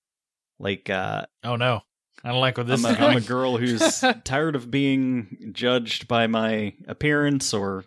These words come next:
Speaker 1: you know, whatever. And, you know, it's, it kinda fills in the blanks from there. I don't know. Uh, but like, like I said, it, it's competently made. Like, it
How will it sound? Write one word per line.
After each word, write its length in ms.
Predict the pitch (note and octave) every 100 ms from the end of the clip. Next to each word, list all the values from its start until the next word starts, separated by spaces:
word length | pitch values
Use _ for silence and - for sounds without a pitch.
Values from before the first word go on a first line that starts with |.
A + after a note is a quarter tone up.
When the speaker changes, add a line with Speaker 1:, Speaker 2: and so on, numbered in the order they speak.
| -
Speaker 1:
you 160 | A2+
know, 140 | G#2+ G#2+
whatever. 500 | A2+ A#2 A2 A2+ G#2+
And, 240 | F#2+ F#2 - _ _ _ _ _ _ _ _ _ _ _ _ _ _
you 140 | G#3 G#3+
know, 160 | C3
it's, 260 | C#3+ C#3+ -
it 280 | D3+ D#3 -
kinda 580 | E3+ E3+ E3+ E3 D#3+ D#3+
fills 300 | - F#3 D#3
in 80 |
the 60 | E3
blanks 300 | D#3+ D#3+ D3+
from 160 | - D3
there. 340 | C#3 G2 G2
I 80 | -
don't 100 | A#2
know. 200 | G2 G2 G2+ _ -
Uh, 300 | D3 F3 D3 A#2+ A2 D3 D#3 E3+
but 240 | G3 G#3+
like, 220 | F#3+ G#3+ - -
like 200 | - A#3+
I 60 | A3
said, 260 | - B2 G#2+
it, 140 | A#2 - _ _ _ _
it's 220 | E3+ E3+
competently 560 | - F#3 C3 C3 A#2+ A2
made. 320 | G#2 G2 F#2+
Like, 200 | G2+ G2
it 140 | G#2+